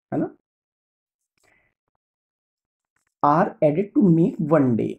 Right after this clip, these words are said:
और ये वन डे कब बनाएंगे हमारा? वन डे कितने का होता है? ट्वेंटी फ़ोर आवर्स का। सिक्स आवर्स जो है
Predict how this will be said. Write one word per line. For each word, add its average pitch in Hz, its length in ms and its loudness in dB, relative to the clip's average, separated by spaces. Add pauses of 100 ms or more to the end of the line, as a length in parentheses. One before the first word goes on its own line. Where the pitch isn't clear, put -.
(280)
और 156 140 0
ये 190 80 -2
वन 156 260 0
डे 175 100 0
कब 180 180 -2
बनाएंगे 165 400 2
हमारा? 175 320 -4 (640)
वन 123 240 -4
डे 143 100 -2
कितने 151 260 -4
का 160 60 -2
होता 170 180 -2
है? 190 60 -6
ट्वेंटी 131 280 -2
फ़ोर 131 260 -4
आवर्स 123 300 -2
का। 127 360 -4 (280)
सिक्स - 720 -4 (640)
आवर्स 139 300 2
जो 151 180 0
है 208 200 -4